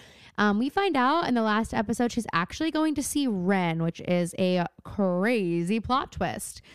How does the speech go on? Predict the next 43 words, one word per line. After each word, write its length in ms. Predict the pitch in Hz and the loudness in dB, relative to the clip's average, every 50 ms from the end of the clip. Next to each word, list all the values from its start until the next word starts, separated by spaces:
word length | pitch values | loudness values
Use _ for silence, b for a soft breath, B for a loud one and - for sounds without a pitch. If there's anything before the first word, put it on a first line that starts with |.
| B B B B _ | B B B B _
Spencer 640 | - - - - - 269 294 302 - 339 311 294 | -10 -10 0 2 4 4 4 2 2 2 2 2
finds 380 | - 277 262 247 240 240 220 220 | 0 0 0 2 2 2 2 2
Melissa's 340 | 220 214 214 - 214 185 175 | 0 0 -2 -2 -4 -2 0
wedding 300 | 180 175 170 185 196 208 | 2 2 2 2 2 2
ring, 260 | 226 240 254 262 269 | 2 2 0 0 -2
takes 340 | - - 226 214 196 - - | -2 0 0 0 0 -2 -6
it 80 | 214 - | -6 -2
to 100 | - 202 | 0 0
a 60 | 180 | 0
pawn 400 | 175 - - - 262 302 330 320 | 0 -4 -6 -4 -2 0 0 -2
shop, 420 | 294 - 240 180 160 170 185 - - - - 175 - | 0 0 2 2 2 2 0 -4 -8 -18 -18 -6 -4
gets 280 | 226 262 311 - - - | -2 -2 -2 -4 -8 -4
two 160 | - 302 285 | -2 -2 0
thousand 400 | 226 247 214 202 185 185 175 170 | 2 2 0 0 0 -2 -4 -2
dollars, 600 | 180 220 285 320 311 262 240 226 220 220 220 214 B B B B B B B B | 0 2 2 2 2 2 2 2 2 0 -2 -4 B B B B B B B B
and 140 | - 240 233 | 0 2 4
buys 260 | 196 220 208 202 196 | 4 4 2 2 0
Toby 300 | - 220 202 185 180 175 | 0 0 0 0 0 -2
a 40 | 170 | -2
truck 380 | - - - - - - - - | -2 -4 -4 -6 -6 -8 -8 -6
because 480 | - 185 - 202 175 170 175 165 170 | -4 -2 0 2 2 2 2 0 -2
she's 180 | - - 190 185 | -2 -2 -2 -2
so 240 | - - 202 196 220 | 0 0 0 0 0
pissed 460 | - - - 285 226 180 170 180 - | 0 -2 0 0 2 2 0 0 -2
that 160 | 180 170 - | -2 -4 -2
Toby 320 | - - 208 202 190 220 | 0 0 0 2 2 0
took 240 | 214 - - 196 - | -2 -2 -2 -2 -2
a 60 | 247 | -2
job 480 | 214 - 294 262 220 202 196 190 190 185 | 0 2 2 2 4 2 2 2 0 0
working 300 | - 185 185 185 - 202 | 0 0 0 2 0 0
in 100 | 196 190 | 0 0
construction 680 | 185 208 208 - - 170 170 - - 185 170 165 175 b b b b b b b | 0 -2 -2 -2 -2 -4 -4 -4 -2 -2 0 0 0 b b b b b b b
for 280 | _ - 202 202 202 190 | _ 0 2 2 2 2
Jason 320 | 190 190 175 - 185 180 | 0 -2 -2 0 0 0
DeLaurentis, 580 | 170 165 156 147 151 143 147 - - - - - B B B B - | 0 0 0 0 0 -2 -4 -4 -6 -8 -10 -12 B B B B -2
which 180 | - 285 - - | -2 -2 0 0
frankly, 480 | - 330 359 370 339 339 285 277 277 - - | 0 2 2 2 2 2 2 0 0 0 0
I 120 | 220 277 | 0 2
think 200 | 311 370 370 339 | 2 2 2 0
is 120 | 370 285 262 | 0 0 0
really 400 | 240 185 208 226 240 269 285 285 | 0 2 2 2 2 2 2 2
weird 360 | 285 302 302 302 311 269 220 | 2 2 2 2 0 0 0
too. 420 | - 311 349 311 226 - 69 - | 0 0 0 0 0 -2 -6 -8